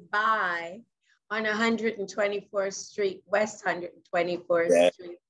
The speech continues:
Speaker 2: Yeah.
Speaker 1: I, I said, "Hmm, he didn't mention he's teaching there." So
Speaker 2: <laughs>
Speaker 1: I'm glad I asked you that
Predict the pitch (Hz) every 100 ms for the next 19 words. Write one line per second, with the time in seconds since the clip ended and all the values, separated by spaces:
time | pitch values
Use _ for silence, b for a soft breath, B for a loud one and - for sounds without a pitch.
0 | _ B B 160 78 123 208 - _ _
1 | _ 190 196 202 - - 214 196 - _
2 | _ - 392 285 233 262 311 330 320 311
3 | 320 370 494 - 302 269 247 - - 254
4 | 233 - 214 196 190 185 185 175 175 -
5 | B B - - 262 254 - 226 220 220
6 | - 247 269 285 285 262 254 233 233 240
7 | - - 220 202 196 185